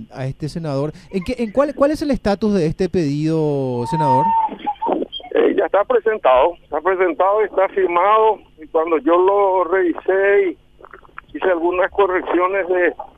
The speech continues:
Speaker 2: estilo, este, tenía tres firmas,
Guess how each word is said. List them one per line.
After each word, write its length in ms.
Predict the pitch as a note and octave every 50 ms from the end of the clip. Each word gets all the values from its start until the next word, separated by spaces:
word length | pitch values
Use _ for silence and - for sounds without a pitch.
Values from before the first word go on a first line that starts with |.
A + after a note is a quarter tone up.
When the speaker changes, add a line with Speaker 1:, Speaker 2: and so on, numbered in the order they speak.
| _ -
Speaker 2:
estilo, 480 | D3+ - - - G#3 G3+ G3 G3 G3+ - - _ _ _ - - - _ - _ _ - - - - - - - -
este, 920 | D3 D#3+ D3+ - _ - D#3+ E3 D#3 D3+ D3 D3 D3 C#3+ C#3 C3+ C3+ B2+ A#2+ A2+ G#2+ _ _ _ _ _ _
tenía 320 | D3 C#3 C#3+ E3 F3+ F#3 F3 -
tres 200 | F3+ G3 F#3 -
firmas, 360 | - F3 F#3+ F#3+ D#3+ C#3 A#2